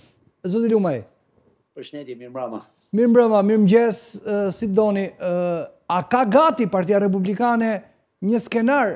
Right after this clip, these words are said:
Speaker 1: kontestimi të zgjedhjeve në rast se rezultati do të jetë kundër saj?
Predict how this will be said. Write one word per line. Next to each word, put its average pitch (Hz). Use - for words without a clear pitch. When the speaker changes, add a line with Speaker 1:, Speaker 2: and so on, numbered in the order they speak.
Speaker 1:
kontestimi 233
të 175
zgjedhjeve 185
në 214
rast 214
se 196
rezultati 190
do 156
të 185
jetë -
kundër 156
saj? 92